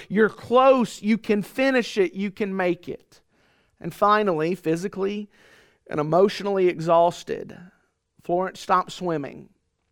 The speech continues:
and was pulled out of the water into the boat. It wasn't until she got on the boat that she discovered the shore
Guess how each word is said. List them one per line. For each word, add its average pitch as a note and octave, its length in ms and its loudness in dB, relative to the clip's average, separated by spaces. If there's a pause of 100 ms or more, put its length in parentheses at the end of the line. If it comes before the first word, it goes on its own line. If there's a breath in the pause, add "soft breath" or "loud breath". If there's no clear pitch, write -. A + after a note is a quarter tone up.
(180)
and D#3 100 -6
was C#3+ 100 -8
pulled F#3+ 220 0
out D#3+ 180 4
of D3 40 -6
the D3+ 60 -2
water D#3 280 0
into C3 220 -10
the C3+ 80 -6
boat. C#3+ 360 -4 (920)
It D#3 120 -4
wasn't G3+ 340 2
until G3+ 320 -2
she E3+ 200 -8
got D#3 200 2
on G3 140 -2
the G3+ 80 -2
boat C#3 640 -4 (500)
that D#3+ 160 -2
she F#3 160 -6
discovered D3+ 640 -2
the C3 80 -6
shore C#3 720 -2